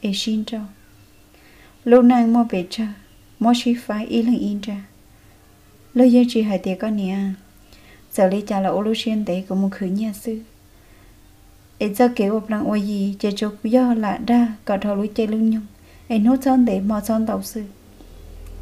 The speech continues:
Lúc giờ chỉ hạt đi nọ đâu có kia. Lúc giờ thì ở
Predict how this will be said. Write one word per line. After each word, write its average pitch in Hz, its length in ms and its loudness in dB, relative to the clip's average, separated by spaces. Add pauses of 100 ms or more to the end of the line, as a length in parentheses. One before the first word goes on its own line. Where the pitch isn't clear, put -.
Lúc 247 220 6
giờ 269 80 6 (100)
chỉ 226 120 2
hạt 202 180 0
đi 196 140 0
nọ 202 160 0
đâu 196 200 -4
có 220 240 -4
kia. 220 200 -6 (800)
Lúc 240 160 6
giờ 233 220 2
thì 202 60 -2
ở 226 340 0